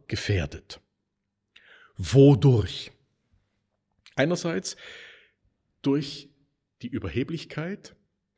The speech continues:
durch die Anmaßung, lateinisch Präsumptio. Präsumptio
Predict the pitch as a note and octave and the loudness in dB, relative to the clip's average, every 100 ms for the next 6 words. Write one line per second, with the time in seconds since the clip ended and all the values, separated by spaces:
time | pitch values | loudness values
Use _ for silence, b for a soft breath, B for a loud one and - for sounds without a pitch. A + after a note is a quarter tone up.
0 | _ _ B2 - - - C#3 A#2 F2+ F2+ | _ _ -10 -6 -6 -2 -2 0 -2 -4
1 | - - D#3+ B3+ - - G#2 - G2 B2+ | -4 -4 -4 -6 -10 -4 -4 -2 -4 -4
2 | - A#2 A#2 C#3+ A2+ - - F2 - _ | -4 0 2 4 2 0 -8 -8 -14 _
3 | _ _ _ _ _ _ _ B B B | _ _ _ _ _ _ _ B B B
4 | B B D3 C#3+ B3+ C4 - F#3 F#3 B3 | B B 6 8 8 6 2 4 4 2
5 | - - | -4 -20